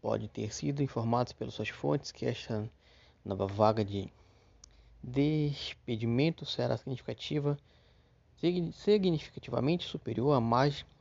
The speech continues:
de receita de dois mil e vinte e dois, mas não apresenta um número concreto. Bom, espero que isso não aconteça, porque este é um número muito grande, né? Então,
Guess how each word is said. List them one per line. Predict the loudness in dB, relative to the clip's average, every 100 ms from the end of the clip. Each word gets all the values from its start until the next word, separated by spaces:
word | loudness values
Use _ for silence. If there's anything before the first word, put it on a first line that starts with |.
| -20 -6
de | -2
receita | 0 -2 0
de |
dois | 0 0
mil | 0
e |
vinte | -2
e |
dois, | 0 0 0 -6
mas | -4 -2 0
não | 2 2
apresenta | 2 0 -2 -2 -2 -2
um |
número | 0 0 0
concreto. | 0 -2 -6 -6 -6 -6 -8 -16 -4
Bom, | -2 -2 -4 -20 -20 _ -20 -20 -20 -20 -20 -20 -20 -20 -20 -20 -20 -20 -20 -20 -20
espero | -8 -4 -4
que | -4
isso | -2
não | -2
aconteça, | -2 0 2 2 0 -6 -10 -18 -20 -20 -20 -20
porque | -12 -12 -6 -4 -2 -4 -10 -20 -20 -20 -20 -12
este | -8 -4
é |
um | -4 -4 -6 -14 -20 -20 -18 -6
número | -2 0 2
muito | 4 6 8 8 8
grande, | 10 10 10 8 6
né? | 6 6
Então, | 4 2 2 2 0